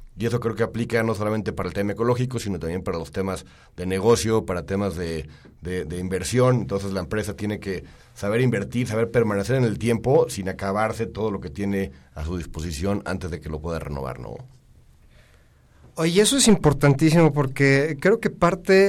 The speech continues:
Speaker 2: de, digo, se-, sería como que el apellido de la palabra sustentabilidad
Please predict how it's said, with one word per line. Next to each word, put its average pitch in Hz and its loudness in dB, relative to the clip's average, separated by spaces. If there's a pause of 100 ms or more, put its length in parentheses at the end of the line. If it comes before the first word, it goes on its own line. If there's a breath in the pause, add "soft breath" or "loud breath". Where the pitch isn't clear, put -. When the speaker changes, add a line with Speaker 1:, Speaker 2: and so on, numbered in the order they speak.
(180)
Speaker 2:
de, 123 2 (300 loud breath)
digo, 139 0
se-, 127 2
sería 139 2
como 151 2
que 135 2
el 123 4
apellido 131 4
de 139 6
la 110 2
palabra 120 0
sustentabilidad 113 -2